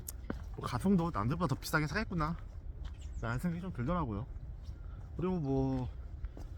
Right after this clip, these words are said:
야, 그래서 한, 그래도 짝퉁 시장 왔는데 한번 살까 생각을 했는데, 에, 뭐, 막상 살려고 하니까 좀 그렇더라고요. 아니, 뭔가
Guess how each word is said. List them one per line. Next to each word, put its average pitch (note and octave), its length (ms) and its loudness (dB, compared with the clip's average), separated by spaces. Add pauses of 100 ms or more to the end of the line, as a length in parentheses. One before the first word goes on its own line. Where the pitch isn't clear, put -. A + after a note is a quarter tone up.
(180)
야, B2+ 200 4
그래서 E3 260 10
한, E3 320 2 (1700)
그래도 D#3 240 2
짝퉁 G#3+ 380 2
시장 G#3 240 2
왔는데 D#3+ 260 4
한번 E3+ 140 4
살까 A3+ 320 8 (640)
생각을 G#3 300 4
했는데, G#3 440 2 (1400)
에, G#2+ 220 0
뭐, G2 400 0 (800)
막상 - 200 -4
살려고 F#3 340 0
하니까 F3+ 180 0
좀 E4+ 160 -2
그렇더라고요. F3+ 580 -2 (420)
아니, A#2 180 2
뭔가 A2+ 260 -2